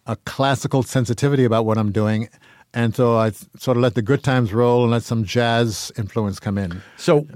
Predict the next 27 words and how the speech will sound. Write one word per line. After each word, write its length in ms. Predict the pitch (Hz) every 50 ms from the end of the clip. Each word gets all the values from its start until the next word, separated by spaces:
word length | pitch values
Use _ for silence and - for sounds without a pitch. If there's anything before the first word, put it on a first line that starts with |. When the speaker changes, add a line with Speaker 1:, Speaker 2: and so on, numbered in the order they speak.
| - - 151 131 123 -
Speaker 2:
when 340 | 120 107 120 127 139 151 147
do 80 | 139
you, 360 | 143 143 139 139 135 131 127
uh, 260 | 127 120 117 117 104 110 - 107 92 - - - _ _ -
lose 640 | 120 104 110 117 127 135 135 135 127 110 104 - - _ _ _ _ _ _ _ _ _ _ _ _ _ _ -
the 100 | 110 107
guitar 480 | 90 113 - - 127 139 151 123 101 95
or 140 | 95 98 98
the, 280 | 90 101 101 98 98
uh, 160 | 98 98 98 92 87 85 -
piano? 320 | - 127 123 123 117 101
When 160 | 92 101 107 107
do 60 | 104
you 80 | 110 104
move 260 | 104 110 110 107 101
into, 480 | 110 110 107 107 98 - - 107 98 92
how 160 | 98 101 107
does 140 | 104 101 95
the, 180 | 101 95 90 -
the 100 | 101 101
transition 640 | 90 - - 101 92 85 87 98 98 - - 95 87
into 460 | 85 82 82 80 - - 87 82 82 80 - - - - - _ _ _ _
what 200 | - 92 101 101 - - -
became 600 | 85 104 95 - - 110 101 98 95 92 92 90
your 180 | 87 85 92 90
thing 360 | 85 - 113 107 110 101 87
happen? 500 | 78 76 82 80 - - 73 67 67 76